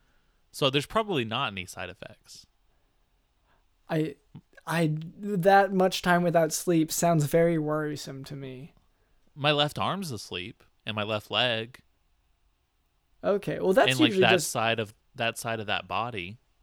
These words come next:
Speaker 1: top to bottom.
Speaker 2: That, wait, that whole side of your body?
Speaker 1: Yeah.
Speaker 2: You haven't
Speaker 1: You know,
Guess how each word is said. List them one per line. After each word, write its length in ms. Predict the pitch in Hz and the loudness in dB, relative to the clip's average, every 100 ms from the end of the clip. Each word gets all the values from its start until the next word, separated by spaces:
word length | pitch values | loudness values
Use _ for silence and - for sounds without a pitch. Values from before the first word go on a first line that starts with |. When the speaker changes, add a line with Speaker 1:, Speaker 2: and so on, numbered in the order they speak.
| _ _ _ _ - | _ _ _ _ -12
Speaker 1:
top 220 | 117 - | -10 -10
to 80 | 92 | -6
bottom. 460 | 95 110 90 110 _ _ _ _ _ _ _ _ | -6 -6 -10 -14 _ _ _ _ _ _ _ _
Speaker 2:
That, 220 | - 175 - - _ _ _ _ _ _ | -4 -4 -4 -20 _ _ _ _ _ _
wait, 480 | 180 156 151 135 - | 0 0 0 -8 -4
that 180 | 175 156 | 0 2
whole 220 | 170 190 | 4 2
side 240 | - 185 175 | 4 2 2
of 80 | |
your 120 | 175 170 | 2 0
body? 540 | 156 156 185 320 339 _ _ _ _ _ _ _ _ | 0 0 0 -2 -6 _ _ _ _ _ _ _ _
Speaker 1:
Yeah. 480 | - 110 107 90 - - _ _ _ _ _ _ - | -10 -2 0 -2 -4 -18 _ _ _ _ _ _ -6
Speaker 2:
You 180 | 220 277 | 0 2
haven't 180 | 269 | 4
Speaker 1:
You 60 | 254 | 2
know, 280 | 220 233 | 2 0